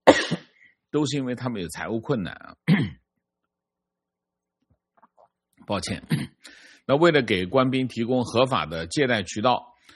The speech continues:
台湾国防部从今年开始推出官兵急难低息贷款，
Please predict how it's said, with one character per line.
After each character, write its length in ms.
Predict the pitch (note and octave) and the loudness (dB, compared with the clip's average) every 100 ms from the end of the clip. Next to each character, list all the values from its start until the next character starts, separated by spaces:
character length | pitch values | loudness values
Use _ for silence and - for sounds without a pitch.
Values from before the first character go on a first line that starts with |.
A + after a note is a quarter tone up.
| - _ _ - | -20 _ _ 2
台 140 | C#3+ | 4
湾 140 | E3 | 6
国 160 | C#3+ C#3+ | 4 2
防 200 | C#3+ D3 | 4 2
部 140 | C#3+ | 0
从 500 | A#2 A#2 A#2+ C3+ C3+ | 0 0 0 0 -2
今 200 | B2+ C#3+ | -4 -4
年 180 | C3+ A#2+ | -2 -2
开 220 | A#2 A#2+ A2+ | 0 0 0
始 280 | - D#2+ - | -4 -12 -14
推 240 | - C3 | -2 -2
出 240 | B2 B2+ A#2 | -2 -4 -2
官 260 | C3+ C3 | 0 0
兵 220 | B2+ B2+ B2 | 0 -2 -4
急 180 | - | -6
难 240 | G#2 A#2 G#2 | -4 -2 -4
低 140 | A2+ | -8
息 140 | G2+ A2+ | -8 -4
贷 160 | A2 | -4
款， 200 | F2+ G2 | -4 -12